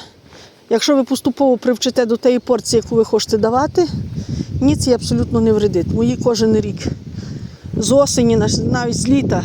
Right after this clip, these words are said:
як починаються кабаки, і до, зазвичай до Різдва, до Нового року мені хватає козам гарбуза, кабака, хто там як знає, давати. І вони їдять постійно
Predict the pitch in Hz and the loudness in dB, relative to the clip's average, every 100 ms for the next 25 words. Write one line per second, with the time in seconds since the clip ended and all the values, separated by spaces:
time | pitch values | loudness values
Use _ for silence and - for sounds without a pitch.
0 | - 196 214 - 233 202 190 208 220 202 | -2 -2 -4 -2 0 0 0 0 0 -2
1 | 202 302 339 - - - - - - - | -2 0 0 -2 -10 -12 -12 -12 -12 -14
2 | - - 247 214 233 226 240 226 240 240 | -12 -4 -2 2 2 2 2 2 0 2
3 | 254 214 226 220 214 240 269 233 226 220 | 0 2 2 2 0 2 0 2 0 2
4 | 208 208 254 254 214 214 233 220 214 214 | 0 2 0 -2 -2 2 2 2 0 0
5 | 226 190 185 175 - - - - - - | 0 0 0 0 -4 -6 -8 -10 -10 -10
6 | - - - - - - - - - 240 | -14 -20 -20 -12 -10 -8 -8 -8 -2 0
7 | 220 214 214 214 208 214 262 - 185 180 | 2 0 0 -2 0 0 -2 -2 -2 -2
8 | 233 233 - 208 - 202 185 175 196 175 | -2 -4 -4 -6 -2 -2 0 -2 -2 0
9 | 175 - - - - - - - - - | -2 -6 -20 -20 -20 -20 -20 -20 -20 -10
10 | 233 220 220 262 294 320 294 - - - | -2 0 2 0 0 0 0 -4 -20 -20
11 | - - - - - - 240 233 254 247 | -20 -20 -20 -20 -18 -2 2 4 4 4
12 | 220 247 - 226 - 226 208 214 247 269 | 2 0 0 -4 0 2 2 2 2 0